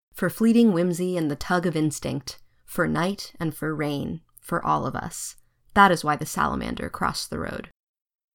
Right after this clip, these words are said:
Welcome to The Nature of Phenology, where we share the cycles and seasons of the outdoors. I'm your host, Hazel Stark. When fog rises from the remaining layer of snow during late afternoons in March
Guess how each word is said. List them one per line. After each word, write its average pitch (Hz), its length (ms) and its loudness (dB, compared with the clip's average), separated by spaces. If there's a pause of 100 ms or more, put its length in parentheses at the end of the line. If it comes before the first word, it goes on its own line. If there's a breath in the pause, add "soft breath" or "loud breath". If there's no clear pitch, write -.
(380)
Welcome 214 380 8
to 170 100 -4
The 175 120 2
Nature 208 320 4
of 190 100 0
Phenology, 147 720 2
where 185 140 6
we 240 100 6
share 185 340 4
the 175 120 0
cycles 160 420 0
and 175 100 0
seasons 143 460 -2
of - 80 -6
the 139 140 0
outdoors. 139 580 -4 (300 soft breath)
I'm 185 120 4
your 240 120 6
host, 160 380 -4
Hazel 156 260 -2
Stark. - 400 -8 (880 soft breath)
When 233 220 10
fog 311 400 6
rises 196 500 4
from 165 160 0
the 156 100 0
remaining 185 460 4
layer 170 300 4
of 180 120 2
snow 156 380 2
during 165 320 0
late 196 240 4
afternoons 190 640 2
in 185 140 2
March - 420 -4